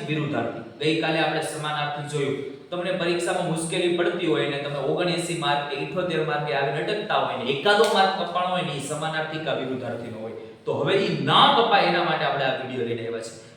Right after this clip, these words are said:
આજે હું છે તમને વિરુદ્ધાર્થી આપવાનો છું. આટલા વિરુદ્ધામાંથી maybe એવું બની શકે કે તમારી પરીક્ષામાં બેઠે બેઠો આવડો આ એમ સી ક્યુ આવે.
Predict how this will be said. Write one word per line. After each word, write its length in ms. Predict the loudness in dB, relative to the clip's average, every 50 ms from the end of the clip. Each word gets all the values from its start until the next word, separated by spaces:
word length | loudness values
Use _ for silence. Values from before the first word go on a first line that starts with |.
| -10 -4
આજે 300 | 0 2 2 4 6 6
હું 200 | 6 6 6 4
છે 180 | 4 4 4
તમને 300 | 4 2 2 2 0 0
વિરુદ્ધાર્થી 600 | 0 -2 -2 -2 0 2 2 2 2 2 0 0
આપવાનો 360 | -2 -2 -4 -4 -8 -8 -10 -10
છું. 440 | -10 -8 -6 -6 -6 -8 -10 -10 -8 -4
આટલા 360 | -2 0 0 2 4 6 6
વિરુદ્ધામાંથી 600 | 6 6 6 4 4 6 4 4 4 4 2 0 0
maybe 300 | 2 2 4 4 4 2
એવું 220 | 2 2 4 6
બની 200 | 6 6 6 6
શકે 400 | 4 2 0 0 2 2 2 2
કે 200 | 2 2 0 0
તમારી 260 | 0 0 2 0 0
પરીક્ષામાં 640 | 0 -2 -2 -2 -2 -2 0 0 0 0 0 0 0
બેઠે 380 | 0 0 0 0 -2 -2 -2
બેઠો 240 | 0 0 0 0 2
આવડો 240 | 2 4 4 4 2
આ 80 | 2
એમ 140 | 2 2 0
સી 140 | -2 -6 -8
ક્યુ 240 | -12 -12 -12 -10 -8
આવે. 240 | -8 -8 -10 -12